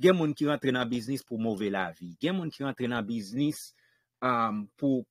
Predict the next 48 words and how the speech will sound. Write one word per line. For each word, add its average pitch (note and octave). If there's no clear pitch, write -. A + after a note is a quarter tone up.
pou D3
lajan. A#2
Gen F3
moun D#3
ki C#3+
rantre C3
nan A#2+
biznis A#2+
pa C#3+
imitasyon. C3
Gen F3+
moun D#3+
ki D3
rantre C3+
nan B2+
biznis C3
pa B2
foli. B2
Gen F3+
moun E3+
ki D#3
rantre D3
nan C3+
biznis C3+
paske D#3
li G3+
jis E3
pa D#3
g C3+
anyen. C3+
L B2
ap A#2
fè C3
l A2+
jis A#2
bezwen A2
pase A2
yon A2
tan G#2
tou. A2+
Li G#2+
rantre G#2+
nan F#2+
biznis, F2
men E3+
yo F3
pa E3+
genyen C#3+